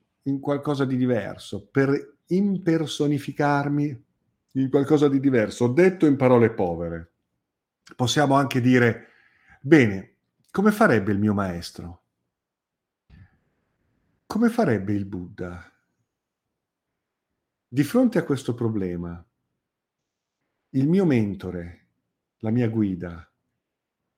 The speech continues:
o se vogliamo, la parte migliore di me stesso, ecco, questo lo faceva anche Marco Aurelio, oppure questi filosofi come, come,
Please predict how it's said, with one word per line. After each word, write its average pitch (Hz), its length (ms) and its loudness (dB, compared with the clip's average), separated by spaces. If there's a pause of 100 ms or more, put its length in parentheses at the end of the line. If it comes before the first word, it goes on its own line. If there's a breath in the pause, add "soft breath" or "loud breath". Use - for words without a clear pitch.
(160)
o 113 60 -8
se - 160 -6
vogliamo, 92 760 -2 (360)
la 107 120 -6
parte 156 300 0
migliore 127 340 4
di 123 100 2
me 113 140 2
stesso, - 720 -14
ecco, 104 220 -12
questo 113 260 -4
lo 92 80 -2
faceva 104 380 -4
anche 110 180 -4
Marco 107 320 -2
Aurelio, 95 520 -2 (320 loud breath)
oppure 110 520 4 (300 loud breath)
questi 107 260 -4
filosofi 107 640 4
come, 101 320 -2
come, 101 400 0